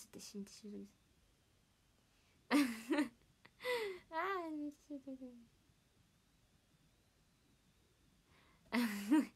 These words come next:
これが今日の夜の五十九分くらいまでで、これをね、一生懸命今日朝からやってたのよ。<laughs> 朝八時く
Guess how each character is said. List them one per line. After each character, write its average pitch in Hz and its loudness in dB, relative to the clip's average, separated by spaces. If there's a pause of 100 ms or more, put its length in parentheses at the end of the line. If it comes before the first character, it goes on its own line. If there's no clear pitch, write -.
(1300)
こ 277 0
れ 277 4
が 285 6 (140)
今 277 2
日 - -2
の 226 0
夜 208 -2
の 175 -6
五 196 -4
十 202 -6
九 220 -4
分 220 -2
く 226 -8
ら 208 0
い 185 -2
ま 175 -2
で 175 -6
で、 170 -10 (1800)
こ 214 -8
れ 214 -6
を 214 -4
ね、 208 -4
一 202 -8
生 220 -6
懸 233 -2
命 202 0
今 190 2
日 170 -4
朝 208 -2
か 180 -10
ら 170 -8
や 170 -8
っ - -12
て 208 -10
た 190 -12
の 185 -14
よ。 190 -14 (680)
<laughs> - -10
朝 254 2
八 226 -4
時 370 -10
く 440 -8